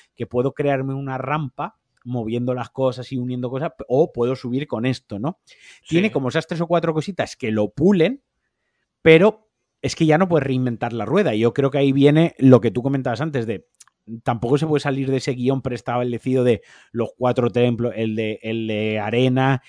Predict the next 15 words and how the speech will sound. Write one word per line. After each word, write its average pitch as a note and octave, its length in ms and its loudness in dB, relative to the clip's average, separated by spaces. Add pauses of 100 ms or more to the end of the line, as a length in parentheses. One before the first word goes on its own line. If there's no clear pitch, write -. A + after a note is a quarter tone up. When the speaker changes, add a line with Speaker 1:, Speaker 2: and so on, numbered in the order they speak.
(160)
Speaker 1:
el A2+ 180 -2
de A2+ 100 -2
fuego, C3 680 0
el A#2+ 180 0
de A#2 100 0
agua B2+ 540 0
y C3+ 100 -2
el B2 80 2
de A#2 80 2
viento, B2 360 0
los G2+ 120 -8
cuatro B2 280 -2
elementos, A#2 560 -4
¿no? C#3 100 -2
Speaker 2:
Sí. G3+ 60 -8